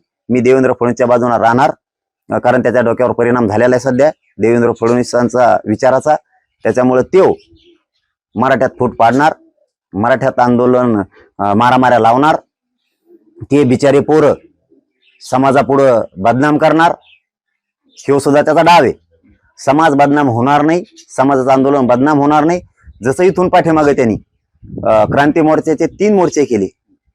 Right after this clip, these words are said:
आणि त्या पोरांना बदनाम केलं, तसंच ह्यो मराठ्यांच्या आंदोलनाच्या विरोधात उभा करून आंदोलन मराठ्यांकडूनच आणि त्याच पोराला बदनाम करीत. पण त्या पोराच्या हातातून त्यावेळेस वेळ गेलेली असणार आहे, ते बदनाम झालेले असतील.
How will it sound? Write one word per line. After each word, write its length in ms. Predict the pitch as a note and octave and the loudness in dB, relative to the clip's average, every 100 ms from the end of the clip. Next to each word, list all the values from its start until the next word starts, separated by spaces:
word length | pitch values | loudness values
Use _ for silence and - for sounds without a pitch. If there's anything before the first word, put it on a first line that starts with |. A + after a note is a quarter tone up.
| _ _ - _ _ - - | _ _ -20 _ _ -10 -2
आणि 180 | C3+ | -2
त्या 140 | C#3+ D3 | 0 0
पोरांना 340 | D3+ D3 C#3+ | 2 2 2
बदनाम 340 | B2+ C#3+ E3 D#3 | 0 0 0 0
केलं, 180 | C#3 C3 | -2 -2
तसंच 260 | D3+ - F3 | -4 -2 -2
ह्यो 160 | C3+ G#2+ - - - - | 0 -2 -6 -20 -18 -4
मराठ्यांच्या 500 | A2 D3+ D3+ D3+ D#3+ | -2 0 0 0 2
आंदोलनाच्या 400 | C#3+ C#3 C3+ C#3 | 2 0 -2 -2
विरोधात 360 | B2 B2+ C#3 C3+ - - _ - | -2 0 0 -2 -8 -20 _ -6
उभा 240 | A#2 C#3+ | 0 0
करून 300 | C#3+ D3 C#3+ | 0 0 0
आंदोलन 400 | C#3+ D3 D3 D3+ F3 - _ _ _ - - - | 0 0 0 -2 -4 -8 _ _ _ -20 -20 -8
मराठ्यांकडूनच 760 | A2+ C3+ C3 C#3 C#3 C#3+ E3 - | -2 -2 0 -2 0 0 0 -2
आणि 120 | C#3 | -4
त्याच 300 | - A3 - | 0 0 2
पोराला 300 | F3 D3+ B2+ | 0 2 2
बदनाम 320 | C3 B2+ A2 | 2 0 -2
करीत. 180 | G2 D#2+ - - - - _ _ | -6 -14 -20 -20 -20 -20 _ _
पण 120 | D#3 | -2
त्या 260 | D3 F#3 G3+ | 0 0 0
पोराच्या 420 | F#3 D#3+ D3 D#3+ | 2 0 2 0
हातातून 340 | B2 C#3 C3+ C#3 | -2 -4 -4 -2
त्यावेळेस 260 | C#3 B2+ B2+ | -2 -2 -2
वेळ 160 | B2+ | -2
गेलेली 300 | B2 B2 B2 | 0 0 0
असणार 260 | C3 C#3+ C3+ | -2 -2 -2
आहे, 80 | E3 - _ _ _ | -2 -8 _ _ _
ते 60 | B2 | 0
बदनाम 360 | A#2 B2+ C3+ | 0 0 0
झालेले 300 | A2 A2+ A#2 | 0 0 0
असतील. 280 | B2 - D#3 | -2 -2 -4